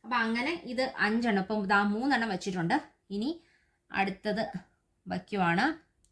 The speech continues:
അഞ്ചാ-, അങ്ങനെ അഞ്ചെണ്ണം നമുക്ക് വച്ചെടുക്കണം. അപ്പൊ ഒരു കാര്യം പ്രത്യേകം ശ്രദ്ധിക്കണം, കമ്പിയുടെ, ആ, നമ്മള്, ആ, ചുരു-, ഏ, അതായത് ഇങ്ങനെ എഴിച്ചഴിച്ച് കെട്ടിയിട്ടുണ്ടല്ലോ, പിരിച്ച് പിരിച്ച് വന്നിട്ടുണ്ടല്ലോ, അപ്പൊ അങ്ങോട്ടേക്ക് നമ്മൾ വയ്ക്കരുത്.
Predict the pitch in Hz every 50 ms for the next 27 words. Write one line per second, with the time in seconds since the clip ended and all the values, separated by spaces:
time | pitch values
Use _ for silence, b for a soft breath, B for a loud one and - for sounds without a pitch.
0 | - - - 180 185 185 185 180 190 180 180 - - _ _ _ _ _ _ _
1 | _ _ _ 226 247 262 285 359 370 - - 247 247 254 277 302 320 320 370 339
2 | 262 226 220 226 247 247 226 202 190 185 - 247 - - - 190 190 185 - -
3 | - 226 208 180 175 165 - 180 185 214 294 349 - - - - - - - 190
4 | 214 220 262 262 254 247 262 262 - - 247 262 277 285 240 233 226 226 233 254
5 | 294 349 B B B B B B - - - - 240 226 226 240 247 302 262 208
6 | 185 214 269 330 330 - - - - - - 196 196 196 196 196 190 196 190 190
7 | 190 196 202 208 202 214 214 214 214 240 277 285 - - - - - - - -
8 | - - - 185 185 185 185 185 - - - 302 285 - - - 151 156 185 233
9 | 254 254 233 - 233 254 269 269 285 262 269 277 269 - 254 262 262 269 - -
10 | 339 302 285 269 - 277 262 220 220 233 202 226 202 190 180 170 170 160 B B
11 | B B B B _ 311 320 294 330 330 392 349 339 285 277 - 339 320 277 247
12 | 233 202 208 208 190 175 170 170 160 165 - - _ - 190 214 226 - - 240
13 | 247 269 285 302 320 320 349 339 339 392 349 254 220 226 226 214 196 - - -
14 | 277 247 180 170 165 196 269